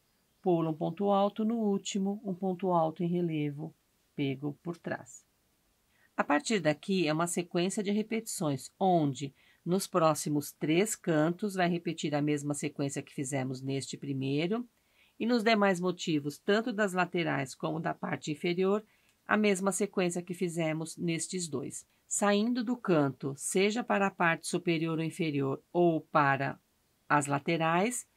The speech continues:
trabalhamos um ponto alto em relevo pego por trás no primeiro ponto alto,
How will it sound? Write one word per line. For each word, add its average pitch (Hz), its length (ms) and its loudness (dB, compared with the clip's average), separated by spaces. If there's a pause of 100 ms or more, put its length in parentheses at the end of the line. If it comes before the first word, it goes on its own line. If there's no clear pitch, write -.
(360)
trabalhamos 160 680 4
um 156 100 2
ponto 156 340 0
alto 143 240 2
em 143 140 0
relevo 143 440 2
pego 139 260 -2
por 147 180 -8
trás 139 360 0
no 139 100 -2
primeiro 143 480 2
ponto 143 380 -2
alto, 175 460 2